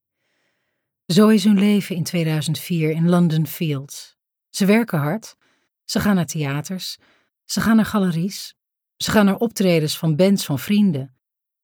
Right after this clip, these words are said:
Ze eten in die Vietnamese restaurants aan Mare Street en Kingsland Road. Op donderdag gaan ze naar vernissages in Viner Street.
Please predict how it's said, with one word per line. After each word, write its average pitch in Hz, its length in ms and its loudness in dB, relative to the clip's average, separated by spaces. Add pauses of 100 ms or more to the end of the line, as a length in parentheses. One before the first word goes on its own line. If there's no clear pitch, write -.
(100)
Ze 208 180 0
eten 196 380 2
in 202 200 0
die 175 120 0
Vietnamese 175 560 0
restaurants 160 680 -2
aan 156 160 0
Mare 156 220 0
Street 185 420 -6
en 156 120 -4
Kingsland 165 480 0
Road. 147 380 -4 (680)
Op 190 160 -2
donderdag 262 540 2
gaan 214 240 0
ze 196 100 -2
naar 190 100 0
vernissages 196 760 -2
in 180 120 0
Viner 170 320 0
Street. - 500 -10